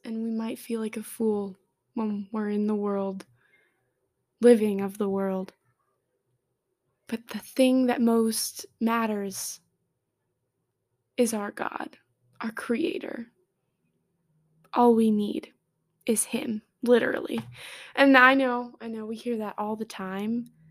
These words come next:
but it literally, it just says, "Remember your creator. In these days of your youth,"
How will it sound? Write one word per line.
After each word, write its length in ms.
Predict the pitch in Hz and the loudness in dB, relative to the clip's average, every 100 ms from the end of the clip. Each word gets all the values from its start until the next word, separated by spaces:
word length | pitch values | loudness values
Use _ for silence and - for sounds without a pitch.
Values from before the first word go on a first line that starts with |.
| _ _ _ _ - | _ _ _ _ 2
but 100 | 254 | 8
it 160 | 254 | 8
literally, 440 | 247 254 254 254 220 | 8 6 8 6 0
it 60 | |
just 260 | - 240 - | -2 0 0
says, 240 | 247 226 | 0 0
"Remember 440 | 226 208 208 208 214 | 0 -2 -2 -2 -4
your 220 | 202 208 | -6 -8
creator. 680 | - - - - - 226 - _ _ _ _ _ _ _ - | -10 -12 -10 -10 -14 -16 -20 _ _ _ _ _ _ _ -6
In 200 | 247 269 | 0 2
these 240 | 269 240 | 2 2
days 640 | - 240 233 214 202 - - | 0 2 2 0 -4 -6 -4
of 160 | 226 | -2
your 160 | 214 226 | 0 -2
youth," 420 | 196 196 196 - | -2 -6 -8 -14